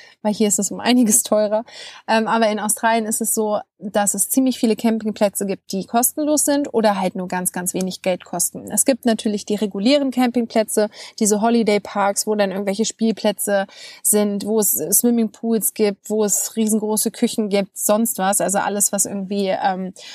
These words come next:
was du dir vorstellen kannst. Aber wir sind da nie hingefahren. Wir waren da nur am Anfang in den ersten zwei, drei Tagen. Da haben wir das gemacht, weil ich das von Bali aus geplant hatte.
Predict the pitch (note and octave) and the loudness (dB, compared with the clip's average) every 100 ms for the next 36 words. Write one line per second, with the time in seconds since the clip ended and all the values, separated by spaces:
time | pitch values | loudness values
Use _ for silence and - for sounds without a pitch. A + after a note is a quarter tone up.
0 | - G#3+ - G3+ G3 A#3+ C4 - A#3 A3+ | -2 0 2 0 0 0 0 0 0 0
1 | A3+ A3 A3 - G3+ G3 F#3+ G#3 G3+ G3 | 0 0 0 -2 -2 -2 0 0 0 -2
2 | F#3 G3 F#3 G3 F#3 - F3+ F#3 F#3+ F#3+ | -2 -2 -2 -4 -4 -6 -6 -4 -2 -2
3 | G3 G3 F3+ - C4+ - D4+ D4 B3+ - | -2 -4 -6 -2 -2 0 0 0 -6 -2
4 | G#3+ G#3 - G3+ A3 - G#3+ G#3 - - | 0 0 0 0 2 0 -2 -6 -8 -16
5 | - _ - G#3+ G#3 G3 F3+ F#3+ - A3+ | -20 _ 0 4 4 2 -2 -4 -2 0
6 | C#4 D4+ D#4 _ _ A#3 A#3 A#3+ A#3 A#3+ | 0 -2 -6 _ _ 0 0 0 0 -2
7 | - A#3 A#3+ - - A3 G#3 G3 - G#3 | -2 -2 -4 -6 -12 -2 -2 0 -4 -4
8 | G3 F#3+ G#3 - - - G#3+ A3 A#3 A3 | 0 0 2 0 -2 -4 0 2 2 0
9 | A3+ | 0